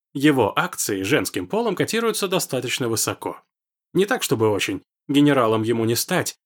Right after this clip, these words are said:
и потомственного дворянства не выслужить. Разве что подвиг какой совершит, чтобы орден Святого Владимира дали. Но и то не дадут.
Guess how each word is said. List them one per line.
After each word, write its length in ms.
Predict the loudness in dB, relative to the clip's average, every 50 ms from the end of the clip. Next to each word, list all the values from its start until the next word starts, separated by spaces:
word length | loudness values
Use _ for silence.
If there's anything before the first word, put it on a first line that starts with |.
| _ _
и 80 | 0 0
потомственного 680 | 2 2 2 2 2 2 2 2 2 4 4 4 4 2
дворянства 580 | 2 2 2 2 2 0 0 -2 -2 -2 0
не 160 | 2 2 2
выслужить. 640 | 2 0 0 -2 -2 -4 -4 -4 -6 -6 -8 -12 -14 _ _ _ _ _ _ _ _
Разве 340 | 0 2 2 2 4 2 2
что 200 | 2 2 0 0
подвиг 420 | 2 2 2 2 2 2 0 0
какой 260 | 0 0 0 2 2 2
совершит, 460 | 2 0 0 0 0 0 0 -2 -2
чтобы 300 | -2 -2 0 0 0 2
орден 320 | 2 2 0 2 0 0
Святого 420 | 0 0 -2 0 0 2 2 2 2
Владимира 540 | 2 0 0 0 0 -2 -2 -2 -4 -4 -4
дали. 320 | -4 -4 -4 -4 -6 -8 -12 _ _ _ -4
Но 180 | -2 2 4 4
и 100 | 4 2
то 280 | 2 0 -2 -2 -2 -2 -2
не 160 | 0 2 2
дадут. 460 | 2 2 0 -2 -4 -10 -12 -18 _